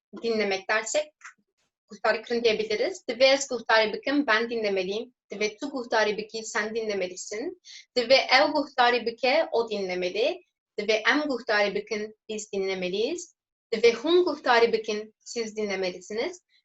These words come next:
Dve ev guhtaribikin, onlar dinlemeliler. Mesela dediğim gibi bir şeyi dinlemeliyim dersen, mesela dve ez li strane guhtaribikim. O zaman diyorum ki şarkıyı, bir şeyi dinlemeliyim. O zamanlı'yı da ekledim.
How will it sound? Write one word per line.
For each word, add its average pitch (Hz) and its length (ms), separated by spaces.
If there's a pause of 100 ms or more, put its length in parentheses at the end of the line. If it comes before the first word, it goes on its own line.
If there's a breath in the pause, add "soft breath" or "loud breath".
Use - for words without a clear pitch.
(160)
Dve 247 140
ev 320 380
guhtaribikin, 226 840 (140)
onlar 226 400
dinlemeliler. 180 600 (500 soft breath)
Mesela 247 420
dediğim 285 300
gibi 196 260
bir 247 120
şeyi 269 580
dinlemeliyim 202 920
dersen, 294 420
mesela 233 260 (120)
dve 262 540 (140)
ez 285 380 (400 loud breath)
li 247 840 (100)
strane 285 840
guhtaribikim. 185 960
O 214 80
zaman 220 180
diyorum 285 200
ki - 60
şarkıyı, 226 840
bir 196 60
şeyi 214 360
dinlemeliyim. 180 460
O 214 80
zamanlı'yı 214 480
da 165 60
ekledim. - 380